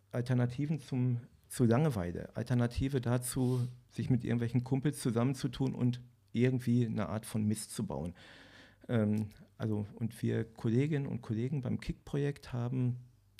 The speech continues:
von daher, äh, ganz viel im Bereich Sportorientierung angeboten. Bei mir war immer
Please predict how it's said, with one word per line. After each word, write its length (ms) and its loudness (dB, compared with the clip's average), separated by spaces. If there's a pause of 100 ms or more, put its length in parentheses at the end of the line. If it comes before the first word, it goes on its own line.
(160)
von 180 -4
daher, 480 -2 (960)
äh, 320 4 (160)
ganz 240 2
viel 240 0
im 120 -2
Bereich 220 0
Sportorientierung 1040 -2
angeboten. 760 -4 (160)
Bei 80 -2
mir 240 4
war 240 0
immer 480 6